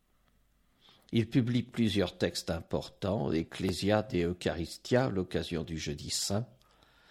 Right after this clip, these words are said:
l'exhortation apostolique post-synodale Ecclesia in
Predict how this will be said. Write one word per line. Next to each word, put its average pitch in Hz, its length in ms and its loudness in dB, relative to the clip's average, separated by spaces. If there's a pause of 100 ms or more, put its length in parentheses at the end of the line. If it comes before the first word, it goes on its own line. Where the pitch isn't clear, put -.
(260)
l'exhortation 104 720 2
apostolique 95 580 0
post-synodale 98 1040 2
Ecclesia 92 680 0
in 80 240 -2